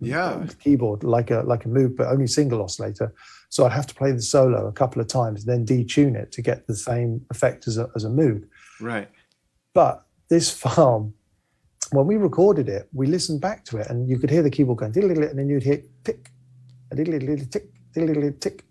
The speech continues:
Speaker 2: And it was like, we couldn't work out where this ticking noise was coming from on the take. And eventually we worked out what it was. This farm was actually a working farm as well. It's a dairy farm.
Speaker 1: Is someone shoeing a
Speaker 2: And
Speaker 1: horse?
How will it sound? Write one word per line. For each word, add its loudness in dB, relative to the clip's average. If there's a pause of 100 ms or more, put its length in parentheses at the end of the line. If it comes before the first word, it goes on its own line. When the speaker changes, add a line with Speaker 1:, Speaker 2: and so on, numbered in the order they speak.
Speaker 2:
And 4
it 2
was -8
like, -4 (240)
we -6
couldn't -2
work 6
out 2
where 4
this 0 (460)
ticking 2
noise -4
was -8
coming 0
from -2
on 2
the 2
take. -2 (1160)
And 2
eventually 2
we 4
worked 4
out -2
what 0
it -2
was. 0
This -12
farm 0
was -2
actually 0
a 2
working 2
farm 2
as -6
well. 2
It's -8
a -6
dairy 2
farm. -10 (260)
Speaker 1:
Is -10
someone 0
shoeing 2
a 2
Speaker 2:
And 0
Speaker 1:
horse? -2